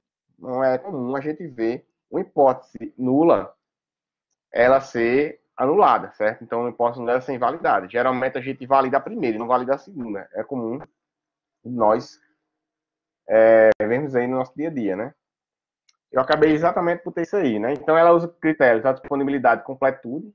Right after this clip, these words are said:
que é você verificar o efeito daquela, daquela tua aplicação, certo? Você tem um cenário antes e você tem outro cenário depois, quando você testa tua proposta acerca de um determinado problema,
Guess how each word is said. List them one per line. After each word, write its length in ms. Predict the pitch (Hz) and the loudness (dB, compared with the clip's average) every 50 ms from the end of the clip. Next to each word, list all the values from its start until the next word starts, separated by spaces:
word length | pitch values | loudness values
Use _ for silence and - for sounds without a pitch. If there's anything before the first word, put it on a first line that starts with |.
| _ _ _ | _ _ _
que 60 | 123 | -2
é 40 | 120 | -2
você 420 | 120 123 - - 120 113 110 110 _ _ _ _ _ _ _ _ _ _ _ | -2 -4 -8 -4 -2 -2 -2 -4 _ _ _ _ _ _ _ _ _ _ _
verificar 580 | 113 123 127 131 131 - 147 - - 123 117 117 | 2 2 2 2 0 -6 -10 -2 0 2 2 4
o 120 | 120 135 | 4 4
efeito 420 | 143 135 - _ 135 139 180 220 - | 2 2 -2 _ 2 2 2 2 0
daquela, 420 | 127 123 123 123 117 117 107 - _ _ _ _ _ _ _ _ _ _ _ _ _ | -2 -2 0 0 0 0 -2 -4 _ _ _ _ _ _ _ _ _ _ _ _ _
daquela 380 | _ 107 107 - 120 113 110 | _ -2 0 2 2 2 2
tua 320 | 110 - - 113 110 107 104 | 2 0 0 2 4 4 4
aplicação, 720 | 107 - 117 117 - 117 107 - - - 117 143 214 208 | 4 0 -4 -4 -4 -4 -4 -4 -6 -12 -12 -12 -14 -18
certo? 280 | _ - 113 110 - - | _ -6 -6 -6 -6 -8
Você 160 | 127 127 - _ | -16 -18 -12 _
tem 80 | - | -8
um 60 | 175 135 | -8 -8
cenário 400 | - 160 139 143 143 160 160 151 | -8 -4 -2 0 0 0 0 -2
antes 420 | 156 180 196 - _ _ _ _ _ _ _ _ _ _ _ _ _ _ _ _ _ _ _ _ _ - | -2 -4 -6 -8 _ _ _ _ _ _ _ _ _ _ _ _ _ _ _ _ _ _ _ _ _ -12
e 60 | 127 | -10
você 220 | 127 147 - 160 | -10 -10 -10 -10
tem 100 | - 143 | -10 -10
outro 160 | 139 139 143 | -10 -10 -10
cenário 260 | - 160 147 139 143 151 | -8 -4 -2 -2 -2 -2
depois, 460 | 160 165 165 - 151 160 170 170 - | -4 -6 -4 -4 -2 -2 -2 -4 -6
quando 280 | _ - 147 156 165 160 - - | _ -4 -2 -2 -2 -6 -10 -12
você 440 | - - 151 151 151 156 160 160 _ _ _ _ _ _ _ _ _ _ _ _ | -4 -2 2 2 2 2 0 -2 _ _ _ _ _ _ _ _ _ _ _ _
testa 520 | - 143 147 160 151 - - 202 202 208 - _ _ _ _ _ _ _ _ _ _ _ _ _ _ | 4 4 4 4 2 0 -4 -6 -6 -6 -10 _ _ _ _ _ _ _ _ _ _ _ _ _ _
tua 100 | 147 143 | -4 -4
proposta 540 | 143 - - - - 139 143 147 143 - 165 | -2 -2 -6 0 4 4 4 4 4 0 -4
acerca 380 | - - - 151 147 160 156 | -4 -4 -2 -2 -2 -2 -2
de 60 | 147 151 | -4 -2
um 40 | |
determinado 460 | 147 147 127 143 139 143 135 135 139 - | -4 -2 0 0 -2 0 -2 -2 -4 -4
problema, 500 | - - 175 170 151 127 110 90 87 | -6 -6 -4 -2 -2 -2 -2 -4 -8